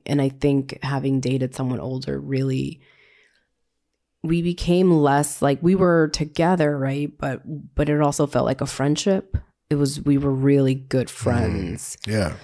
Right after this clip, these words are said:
Speaker 1: So, you know, while we were, you know, together intimately, but we, he was my friend first,
Speaker 2: Right.
Speaker 1: in a sense, even though we ne-, we were never friends.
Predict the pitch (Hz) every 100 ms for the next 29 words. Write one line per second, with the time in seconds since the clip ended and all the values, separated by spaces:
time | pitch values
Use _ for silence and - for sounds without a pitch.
0 | _ - 165 147 147 - _ 165 147 127
1 | 107 110 147 147 143 143 151 147 143 135
2 | 143 - - _ - 151 123 127 - -
3 | 160 151 147 139 127 135 - _ _ 160
4 | 156 139 123 131 131 127 135 - - 147
5 | 135 139 135 131 135 131 135 131 131 -
6 | 127 180 220 - - 92 85 78 - 180
7 | 185 202 202 165 160 151 147 147 143 139
8 | 135 147 135 135 147 123 - 104 60 -
9 | -